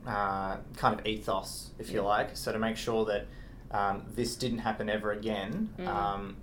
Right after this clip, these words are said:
Speaker 1: and, and have the same disastrous consequences, that we would be really careful with prescribing the buffers, um, and, and, uh, guidelines. Um, but I, I think our, um,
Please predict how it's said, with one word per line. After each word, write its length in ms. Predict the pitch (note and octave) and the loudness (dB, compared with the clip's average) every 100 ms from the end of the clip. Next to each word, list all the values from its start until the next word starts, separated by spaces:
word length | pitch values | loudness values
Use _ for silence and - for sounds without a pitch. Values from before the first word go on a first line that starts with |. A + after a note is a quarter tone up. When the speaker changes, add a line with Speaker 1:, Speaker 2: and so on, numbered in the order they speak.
| - | -6
Speaker 1:
and, 220 | G#2+ A2 | -4 -2
and 120 | G#2+ | -2
have 140 | G#2+ G#2+ | 0 -2
the 60 | |
same 220 | G#2 G#2 G#2+ | -2 -2 -2
disastrous 480 | - G2+ - G#2+ | 0 0 0 -8
consequences, 840 | - A2 A2 G#2+ G2+ - A2+ D#3+ - - - - | -2 -2 -2 -4 -4 -4 -6 -6 -8 -12 -14 -2
that 160 | A2 A2 | 0 2
we 120 | G#2 | 2
would 140 | G#2 | 0
be 140 | G2+ G2+ | -2 0
really 240 | A2+ A#2 | 2 2
careful 420 | A2+ G#2+ G#2 G#2+ | 2 2 2 2
with 180 | G#2+ G#2 | 0 0
prescribing 560 | G#2 - G#2+ G#2 G#2 G#2 | -2 0 6 6 6 0
the 80 | G#2 | 2
buffers, 580 | C#3 D#3 G3+ - - - - - - - | 4 4 -2 -2 -8 -10 -12 -14 -14 -4
um, 400 | A2 G2+ G2 G2 G2+ | 0 2 0 -2 -4
and, 400 | G2+ G2+ G2 - | -4 -4 -6 -4
and, 360 | G#2 G2+ G2 - | -4 -4 -6 -6
uh, 140 | G#2 F#2+ | -6 -2
guidelines. 640 | G#2 G2+ G2 F#2+ G2 - - - | 2 2 2 -2 -4 -10 -10 -6
Um, 280 | G2 G2 G#2+ | -4 -2 -2
but 100 | A#2 A2+ | 4 6
I, 160 | A2+ - | 6 4
I 120 | G#2+ | 2
think 240 | C3 A#2+ - - | 2 -2 -4 -4
our, 360 | A2 G#2 G#2 - - - - - | 0 4 2 0 -8 -10 -12 -8
um, 480 | A2 G2+ G2+ G2+ | -4 -4 -4 -8